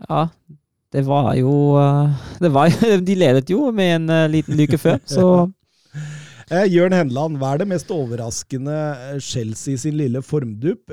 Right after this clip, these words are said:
Speaker 2: eller, eh, s-, at Wolverhampton ligger på åttendeplass med tretten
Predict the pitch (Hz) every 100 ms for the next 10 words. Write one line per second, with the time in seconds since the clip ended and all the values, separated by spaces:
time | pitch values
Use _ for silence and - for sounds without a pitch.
0 | 135 135 175 180 170 170 - - 151 151
1 | 156 120 113 123 123 - 131 123 131 -
2 | 131 107 - 120 120 123 127 131 135 -
3 | 139 120 _ 120